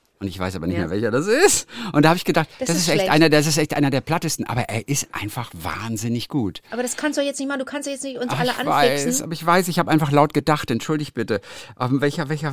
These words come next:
Speaker 1: war denn das? Und, oh, ich krieg, aber er ist ganz weit weg
Speaker 2: Oh,
Speaker 1: jetzt.
Speaker 2: ich hab hier noch meinen vip, äh, V-I P-Ausweis von Wer stiehlt mir die Show?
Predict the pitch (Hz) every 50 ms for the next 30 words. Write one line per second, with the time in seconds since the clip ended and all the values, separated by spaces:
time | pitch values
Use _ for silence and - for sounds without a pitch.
0 | 139 143 156 151 127 107 82 110 131 - - _ - 123 113 - 82 117 123 120
1 | - - - - - 107 107 92 110 - - - 117 107 101 - 76 85 - 208
2 | 202 - 208 214 214 - 240 - - 226 - 240 240 226 226 214 220 208 190 175
3 | 196 233 233 - - 190 185 180 208 220 - - 208 208 - 247 226 - 202 202
4 | - - 196 202 196 - 208 190 175 190 190 185 - 220 202 196 196 180 175 180
5 | 175 - - 214 202